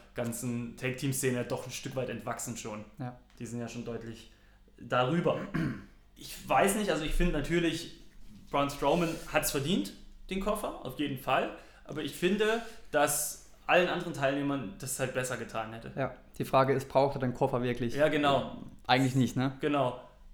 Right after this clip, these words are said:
Speaker 1: Also von dem her irgendwie, wenn der jetzt mit dem Finger schnipst und auf einen zugeht, so, „Ich hol mir jetzt das Match“, dann kriegt der das Match auch.
Speaker 2: Jo.
Speaker 1: Ich meine, in der Vergangenheit hat er, da gibt's jetzt, das kann man mehr als genug argu-, verargumentieren, dass der jetzt ein Titelmatch verdient hätte.
Speaker 2: Ja.
Speaker 1: Ja,
Speaker 2: Also, du
Speaker 1: wer
Speaker 2: wär-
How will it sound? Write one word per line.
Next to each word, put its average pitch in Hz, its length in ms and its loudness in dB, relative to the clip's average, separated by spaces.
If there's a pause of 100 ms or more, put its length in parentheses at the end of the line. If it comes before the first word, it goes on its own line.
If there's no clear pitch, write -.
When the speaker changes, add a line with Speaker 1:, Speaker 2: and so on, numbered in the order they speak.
Speaker 1:
Also 139 260 0
von 143 160 -6
dem 160 200 0
her 160 200 2
irgendwie, 160 460 -2
wenn 143 80 -2
der 147 220 2
jetzt 147 100 -2
mit 151 80 -2
dem 143 80 -4
Finger 180 200 2
schnipst 160 320 -4
und 139 60 -2
auf 131 60 0
einen 135 160 -2
zugeht, 160 400 -4
so, 147 100 -2
„Ich 127 160 -4
hol 156 140 0
mir 160 80 -2
jetzt 131 160 -4
das 123 100 -8
Match“, 151 240 -4
dann 127 100 -6
kriegt - 240 -6
der 113 120 -4
das - 160 -10
Match - 180 -12
auch. - 300 -8
Speaker 2:
Jo. 135 100 0
Speaker 1:
Ich 123 60 0
meine, 131 100 -2
in 131 60 0
der 127 80 -2
Vergangenheit 143 420 0
hat 139 100 0
er, 139 120 -2 (200)
da - 60 -14
gibt's 139 180 -8
jetzt, 131 300 -4
das - 100 -10
kann 151 120 0
man 123 640 -6
mehr 147 200 2
als - 140 -2
genug 160 240 -2
argu-, 139 220 0
verargumentieren, 139 680 0
dass 143 140 -6
der 143 120 -2
jetzt 139 180 -6
ein 139 80 -6
Titelmatch 123 420 -6
verdient 113 380 -10
hätte. 131 260 -4 (140)
Speaker 2:
Ja. 131 200 -4 (220)
Speaker 1:
Ja, 120 120 0
Speaker 2:
Also, - 160 0
du 131 160 -8
Speaker 1:
wer 147 100 6
Speaker 2:
wär- 160 60 10